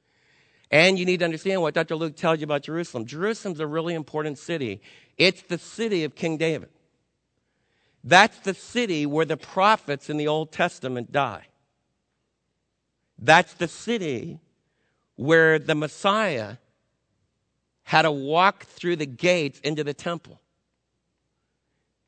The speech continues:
That's the city that Doctor Luke starts out with, like, Anna and Simeon, they're two old couples. So if you're old and you say, "Well, the Lord's done with me," in the body of Christ, you don't retire.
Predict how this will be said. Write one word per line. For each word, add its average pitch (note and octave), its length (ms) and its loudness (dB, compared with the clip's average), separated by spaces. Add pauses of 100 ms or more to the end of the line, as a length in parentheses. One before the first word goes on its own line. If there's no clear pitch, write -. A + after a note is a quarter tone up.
(180)
That's F3 360 4
the F#3 140 -4
city F#3+ 600 -4
that C#3+ 240 -4
Doctor F3+ 260 0
Luke F3+ 200 -4
starts F3 320 -4
out G3 180 2
with, D3 140 -4
like, C3+ 240 0
Anna F3 240 4
and F3 120 -4
Simeon, F3 540 -4
they're C#3 160 -6
two F#3+ 320 -4
old E3 320 -2
couples. C#3+ 320 -4
So - 140 -4
if D3 100 -4
you're C#3+ 160 0
old F3+ 500 -4 (300)
and D3 100 0
you D3+ 60 -2
say, D#3+ 160 0
"Well, D3 160 2
the C#3+ 80 -2
Lord's D3 300 -2
done D3+ 180 0
with E3 140 -6
me," E3+ 140 -4 (180)
in D#3+ 120 -2
the D#3+ 60 -2
body G3 240 -2
of G3+ 80 -6
Christ, F3+ 300 -4
you D#3 80 -4
don't F3+ 180 -2
retire. F3 640 -8